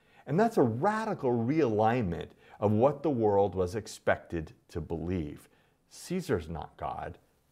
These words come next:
Jesus is God. And I think it was a liberating claim for the Jews,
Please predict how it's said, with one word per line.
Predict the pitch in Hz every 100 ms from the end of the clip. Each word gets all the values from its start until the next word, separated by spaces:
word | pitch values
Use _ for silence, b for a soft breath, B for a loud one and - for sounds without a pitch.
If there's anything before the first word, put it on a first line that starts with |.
| _
Jesus | 160 180 131 95 82
is | 73
God. | - 71 - - _ _ _ _ b b -
And | 143
I |
think | 175 226
it | 196
was | 139
a | 143
liberating | 127 160 202 151 120 110 98 92 87
claim | - 151 147 139 107
for | - 87
the | 78
Jews, | 76 131 104 85